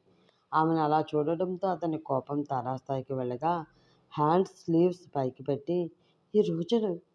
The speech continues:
నా చేతిలో నువ్వు చచ్చావే," అంటూ ఆమె పీక గట్టిగా పట్టుకుని నొక్కుతూ ఉన్నాడు ఆనంద్. అతను పీక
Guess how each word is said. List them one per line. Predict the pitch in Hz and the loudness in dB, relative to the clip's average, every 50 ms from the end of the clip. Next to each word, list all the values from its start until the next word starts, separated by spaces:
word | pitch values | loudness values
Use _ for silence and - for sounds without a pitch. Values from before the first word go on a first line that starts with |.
| - | -6
నా | 160 160 160 | -4 -4 -4
చేతిలో | 156 - 165 156 143 147 202 208 208 208 | -4 -4 -6 -6 -4 -2 -2 0 0 0
నువ్వు | 202 190 170 - | 0 0 -2 -2
చచ్చావే," | - - 131 - _ - - - 180 170 151 147 139 127 117 _ _ _ _ _ _ _ _ - | -6 -10 -12 -12 _ -10 -2 0 2 2 2 0 -2 -2 -4 _ _ _ _ _ _ _ _ -6
అంటూ | - 160 156 160 156 165 165 | -2 0 0 2 2 2 2
ఆమె | 151 147 151 156 160 151 | 2 2 0 0 0 0
పీక | 143 147 143 143 147 - 185 175 147 | 0 0 -2 -2 0 0 -2 -2 -2
గట్టిగా | - 139 127 - _ - 131 123 143 160 | -2 -6 -8 -8 _ -8 -4 -2 -2 -2
పట్టుకుని | - 143 135 139 131 - 147 143 143 143 | -2 -4 -6 -6 -6 -4 -4 -2 -2 -2
నొక్కుతూ | 139 131 117 - _ - 123 123 135 135 | -2 -4 -6 -8 _ -10 -8 -6 -4 -4
ఉన్నాడు | 135 135 131 127 127 123 120 127 127 123 123 - _ _ _ _ _ _ - - | -2 -2 -2 -2 -4 -4 -4 -4 -6 -8 -10 -12 _ _ _ _ _ _ -4 -2
ఆనంద్. | 151 147 139 139 139 131 127 127 123 127 127 123 - _ _ - - - _ _ _ - | 0 0 0 0 -2 -2 -2 -4 -6 -6 -8 -12 -12 _ _ -8 -8 -8 _ _ _ -2
అతను | - 180 180 202 202 202 202 190 | 0 2 2 2 2 2 0 -2
పీక | - - 165 170 175 175 | 0 2 2 2 2 2